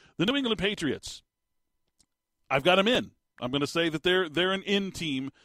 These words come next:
for the two thousand twenty-two postseason. Mac Jones, in my opinion, is only going to improve. We know that he doesn't have the highest ceiling in the world, but his floor is a lot higher than the other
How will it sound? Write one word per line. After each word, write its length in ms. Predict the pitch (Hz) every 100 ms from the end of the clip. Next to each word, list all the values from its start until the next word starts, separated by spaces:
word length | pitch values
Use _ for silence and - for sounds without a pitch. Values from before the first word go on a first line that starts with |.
| _ _
for 140 | 151
the 80 | 147
two 180 | 156 151
thousand 360 | 156 147 143
twenty-two 440 | 147 143 135 135 131
postseason. 640 | 127 123 - 170 123 82 _ _ _ _ -
Mac 200 | 151 -
Jones, 420 | 151 156 160 - - _ _ _
in 140 | 156
my 160 | 147 156
opinion, 320 | 151 151 139
is 100 | 127
only 220 | 147 185
going 220 | 143 139 123
to 120 | 120
improve. 480 | 107 104 101 127 _ _ _ _ -
We 160 | 151
know 220 | 151 214
that 120 | 180 143
he 120 | 151
doesn't 300 | 151 135 127
have 440 | 143 131 131 117 113
the 140 | 123
highest 380 | 147 139 127 -
ceiling 320 | 160 147 135
in 80 | 127
the 80 | 113
world, 280 | 117 117
but 120 | - 135
his 160 | 135
floor 540 | - - 208 143 131 - _ _
is 160 | 139 139
a 80 | 131
lot 280 | 139 175 -
higher 420 | 151 151 139 127
than 200 | 131 127
the 180 | 131 131
other 380 | 156 151 131